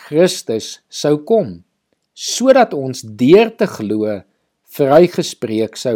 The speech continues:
word. Maar nou dat die tyd van die geloof gekom het, staan ons nie meer onder die toesig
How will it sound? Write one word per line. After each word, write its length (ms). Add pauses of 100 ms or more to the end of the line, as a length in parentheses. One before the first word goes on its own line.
word. 340 (720)
Maar 480 (480)
nou 160
dat 100
die 160
tyd 240
van 140
die 80
geloof 540
gekom 340
het, 180 (400)
staan 480
ons 180
nie 300
meer 320
onder 240
die 160
toesig 400